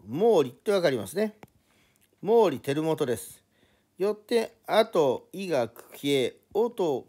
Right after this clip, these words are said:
かが消えます。そして、空欄二の前後。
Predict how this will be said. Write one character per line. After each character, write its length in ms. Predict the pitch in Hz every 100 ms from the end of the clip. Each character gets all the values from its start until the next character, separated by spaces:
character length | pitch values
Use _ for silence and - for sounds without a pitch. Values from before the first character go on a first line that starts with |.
| -
か 160 | 208
が 260 | 196 233 208
消 340 | - - 135
え 40 | 113
ま 160 | 98
す。 200 | - - _ _ _ _ _ _ _ _ _ _
そ 200 | - 226
し 40 | 220
て、 220 | 233 214
空 400 | - 240 254 254
欄 280 | 247 233 220
二 120 | 247
の 200 | 202 135
前 260 | 143 196 139
後。 200 | 95